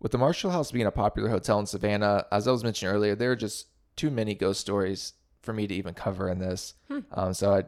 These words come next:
Speaker 1: definitely would encourage you to check it out online and go to the hotel's website. They have a lot on their website alone.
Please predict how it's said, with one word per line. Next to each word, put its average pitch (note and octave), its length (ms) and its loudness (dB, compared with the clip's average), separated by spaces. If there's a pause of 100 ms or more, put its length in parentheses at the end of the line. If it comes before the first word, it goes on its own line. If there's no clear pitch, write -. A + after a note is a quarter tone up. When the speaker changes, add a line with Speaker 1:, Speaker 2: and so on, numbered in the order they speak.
(140)
Speaker 1:
definitely G#2 300 0
would G2+ 140 2
encourage G2+ 340 2
you G2+ 80 0
to G2 180 4
check - 320 0
it G#2+ 60 2
out G2 160 6
online F#2+ 400 0
and F#2+ 80 -4
go G#2+ 60 4
to G#2 80 4
the G2 80 4
hotel's G#2 400 4
website. F#2+ 400 -2
They G2+ 80 0
have G2+ 100 0
a F#2+ 60 -2
lot G2 260 0
on F#2+ 120 -6
their G2+ 120 2
website F#2+ 400 0
alone. F#2+ 440 -2